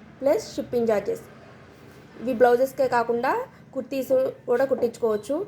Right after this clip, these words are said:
టాప్స్, టాప్కి అయితే టూ మీటర్స్ తీసుకోవాలి. Per meter వచ్చేసి ఎయిటీ నైన్ రూపీస్. మీరు ఎక్కువ మీటర్లు కనుక ఆర్డర్ చేసుకున్నట్టయితే అన్నిటికీ కలిపి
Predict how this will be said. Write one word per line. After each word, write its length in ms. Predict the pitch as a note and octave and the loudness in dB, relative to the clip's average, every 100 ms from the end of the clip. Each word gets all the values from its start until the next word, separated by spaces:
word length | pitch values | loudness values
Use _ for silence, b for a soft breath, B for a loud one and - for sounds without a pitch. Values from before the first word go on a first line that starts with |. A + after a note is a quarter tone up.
| - | -4
టాప్స్, 380 | A3 A3+ - C#4+ B4 - _ - - - _ - - - - - - _ _ B3+ | -6 -6 -4 -4 -4 -12 _ -20 -20 -20 _ -20 -20 -20 -20 -20 -20 _ _ 0
టాప్కి 260 | C4 C4+ C4+ | 0 2 2
అయితే 180 | C4+ E4 G#4+ - | 2 -2 -4 -4
టూ 80 | B3+ B3 | 0 2
మీటర్స్ 280 | B3+ C#4+ C4+ | 2 2 0
తీసుకోవాలి. 500 | A#3+ A#3+ A3 G#3+ D4 A#4+ - - - - - - - - - - - - | -4 -2 -2 0 0 -2 -6 -20 -20 -20 -20 -20 -20 -20 -20 -20 -14 -4
Per 80 | A#3+ | 0
meter 200 | B3+ B3+ C4 | 2 2 2
వచ్చేసి 300 | B3+ C4 D#4+ D4 | 0 -2 -2 2
ఎయిటీ 180 | A#3 A#3 | 2 2
నైన్ 160 | A3+ G#3 | -2 -2
రూపీస్. 300 | G3 G3 F#3 - - _ - - - - - B3+ | -4 -6 -8 -12 -20 _ -20 -20 -20 -20 -2 4
మీరు 120 | C4 | 4
ఎక్కువ 160 | B3 C#4+ D4 | 4 2 2
మీటర్లు 220 | C#4 C#4+ | 2 2
కనుక 160 | C4+ C4 B3 | 2 2 2
ఆర్డర్ 200 | A#3+ B3 | 2 2
చేసుకున్నట్టయితే 640 | B3 B3 A#3+ A3+ A#3+ A#3 G#4 A#4 B - | 0 0 -6 -2 -2 0 -2 -6 B -6
అన్నిటికీ 320 | A3+ C4 C4+ B3+ | 2 2 2 0
కలిపి 180 | C4 | 0